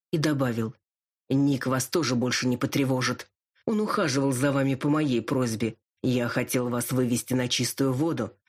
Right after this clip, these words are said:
но все чудесным образом разрешилось. Вы не охотница, а агент".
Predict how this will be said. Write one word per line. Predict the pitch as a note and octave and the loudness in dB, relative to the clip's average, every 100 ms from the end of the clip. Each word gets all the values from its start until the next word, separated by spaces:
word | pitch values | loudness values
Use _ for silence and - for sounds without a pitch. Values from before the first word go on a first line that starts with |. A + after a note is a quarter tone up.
| _ _ _ - | _ _ _ -2
но | D3 | 0
все | B2 - F#3 | 0 0 0
чудесным | - B2+ C3+ B2 C#3 C3+ | 0 0 0 0 2 2
образом | B2 B2 B2 B2 - - | 2 0 0 -2 -6 -6
разрешилось. | C#3+ C#3 C#3 C3 - C#3 A#2 A2 - - _ _ _ _ | -2 0 2 2 0 0 -2 -4 -8 -16 _ _ _ _
Вы | F3 D3 | 0 2
не | C3+ C3+ | 2 2
охотница, | C3+ - F3 - A2+ - A2+ - - _ _ - | 0 0 0 0 -4 -4 -6 -6 -10 _ _ -2
а | B2+ | 0
агент". | B2 A#2 A#2+ G2 - | 0 0 0 -2 -8